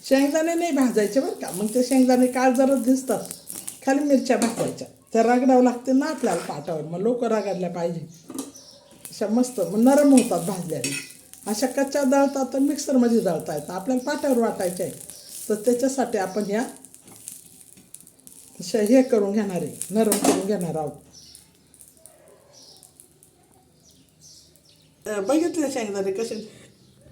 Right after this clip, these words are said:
निसून घेतले कच्चे, या शेंगाचे, या शेंगाचे हे शेंगदाणे निवडून घेतले. आता शेंगदाण्याचा आपण हिरव्या मिरच्यात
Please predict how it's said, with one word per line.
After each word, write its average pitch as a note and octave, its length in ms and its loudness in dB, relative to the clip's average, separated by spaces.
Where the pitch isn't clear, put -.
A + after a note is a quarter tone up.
निसून B3+ 380 0
घेतले E3+ 320 0
कच्चे, - 680 -4
या G#3 140 -2
शेंगाचे, G#3 800 -4
या G#3+ 140 0
शेंगाचे G#3 520 -2
हे C4 140 0
शेंगदाणे A3 520 -2
निवडून A3+ 340 0
घेतले. A3+ 300 -4
आता F#3+ 260 -4
शेंगदाण्याचा A#3+ 580 -2
आपण B3 260 -4
हिरव्या A3+ 280 4
मिरच्यात A#3 300 -4